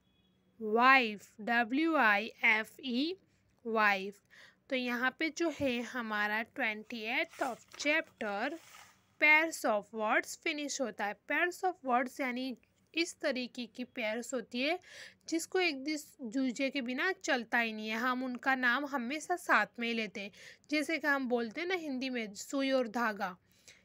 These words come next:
यानी thread and needle, cup और रकाबी,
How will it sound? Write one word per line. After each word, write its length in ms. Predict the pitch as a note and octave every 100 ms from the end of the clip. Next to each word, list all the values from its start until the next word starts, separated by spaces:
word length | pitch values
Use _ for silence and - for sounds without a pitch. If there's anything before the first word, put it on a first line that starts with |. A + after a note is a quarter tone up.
| _ A3+
यानी 220 | A3+ F4 -
thread 300 | D4+ A3 G#3
and 220 | B3 F4+ F#4 _ -
needle, 440 | C#4 B3+ G3+ F#3+ F#3+ _ _ -
cup 200 | F4 F4
और 120 | D4
रकाबी, 600 | A#3 A3 - A3+ G#3 G3+